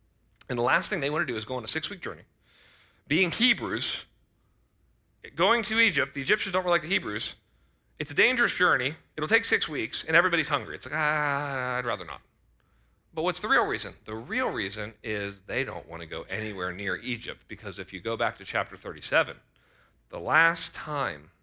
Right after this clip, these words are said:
that the word Egypt was said, or they saw somebody heading toward Egypt, it was their brother that they had recently sold into slavery on the back of a camel heading to Egypt.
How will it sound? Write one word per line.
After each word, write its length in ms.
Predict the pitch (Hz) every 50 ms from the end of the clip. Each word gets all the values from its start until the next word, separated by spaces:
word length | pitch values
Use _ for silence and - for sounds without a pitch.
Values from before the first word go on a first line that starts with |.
| _ _ 107
that 260 | 104 104 107 - -
the 120 | 107 101
word 440 | 98 107 131 139 135 139 135 131 117 - 127
Egypt 520 | 127 127 127 127 113 101 90 80 - -
was 220 | 104 101 95 -
said, 460 | - - - 127 117 107 73 67 - - _ _ _ _ _ _ _ -
or 140 | 110 113
they 160 | 110 110 107 101
saw 300 | - - 143 127 131 127
somebody 420 | - - 131 120 117 110 113 101
heading 340 | - 117 117 113 113 110 -
toward 320 | - - 123 117 113 - -
Egypt, 400 | 120 110 101 - 87 82 - -
it 140 | 110 104 98
was 160 | 107 98 95
their 120 | 95 95
brother 420 | 92 98 120 135 139 131 110 95 92
that 160 | 95 90 -
they 100 | 98 95
had 160 | 101 98 92
recently 500 | 95 104 123 127 - - - 85 110 104
sold 380 | 101 - - 123 113 110 110 110
into 220 | 101 - - 87
slavery 560 | - - - 139 139 131 113 104 92 90 - - _ _ - _ _
on 160 | - 110 110
the 60 | 107
back 300 | 101 131 131 127 - -
of 80 | 120 98
a 40 | 90
camel 460 | - - 131 120 117 98 82 82 - - _ _ _ _ _ _ _
heading 360 | - - 135 120 117 113 110
to 100 | - 104
Egypt. 440 | 76 101 92 - - - _ -